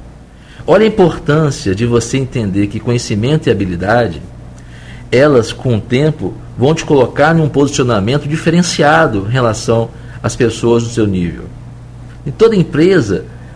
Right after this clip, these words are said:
tem aquele destaque. Eu, poxa, já passei por muitas empresas, até como estagiário, lá quando eu era adolescente. Depois eu passei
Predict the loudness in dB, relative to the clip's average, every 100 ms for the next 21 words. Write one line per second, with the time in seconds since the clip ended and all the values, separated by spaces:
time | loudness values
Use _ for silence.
0 | 0 2 4 4 2 0 2 2 0 -4
1 | -2 0 2 0 0 0 0 0 0 0
2 | 0 -2 0 2 0 2 4 4 2 0
3 | -4 -16 -12 -2 0 2 2 2 2 0
4 | 2 2 2 2 4 4 4 4 2 2
5 | 2 2 4 0 -2 -2 0 2 0 -4
6 | -8 -12 -14 -18 -18 -4 -2 2 2 2
7 | 0 2 2 2